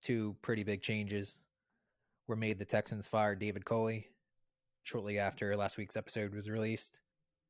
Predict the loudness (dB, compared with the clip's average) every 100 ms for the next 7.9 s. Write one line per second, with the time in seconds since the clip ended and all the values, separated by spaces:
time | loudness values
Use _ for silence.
0 | _ _ _ _ -14 -2 0 2 0 -2
1 | -4 0 2 2 0 -2 -2 -4 -8 _
2 | _ _ _ _ _ _ _ 0 2 2
3 | 0 -4 -4 -4 -2 0 2 2 2 0
4 | 0 -2 -6 _ _ _ _ _ _ _
5 | _ _ 0 4 4 4 4 4 4 0
6 | 2 2 2 0 0 0 0 -4 -6 -16
7 | _ _ _ _ _ -8 -6 -8